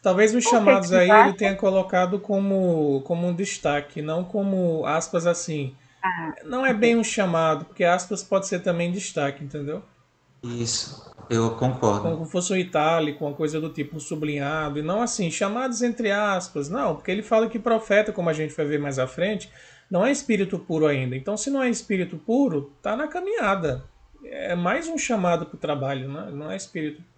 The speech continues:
Speaker 1: já resolvido, redimido, como ele vai dizer.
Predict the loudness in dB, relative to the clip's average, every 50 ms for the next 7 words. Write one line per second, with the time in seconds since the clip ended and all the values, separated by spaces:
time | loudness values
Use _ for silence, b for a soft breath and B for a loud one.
0 | _ _ -16 -10 -6 -4 -4 -4 -4 -4 -4 -4 -2 -2 -2 -2 -2 -2 -2 -4
1 | -4 -4 -4 -4 -4 -2 -2 -2 -2 -2 -2 -4 -4 -6 -10 b b b b b
2 | b b b _ -6 -2 -2 0 0 0 0 0 0 -2 -2 -2 -2 -4 -6 -6
3 | -10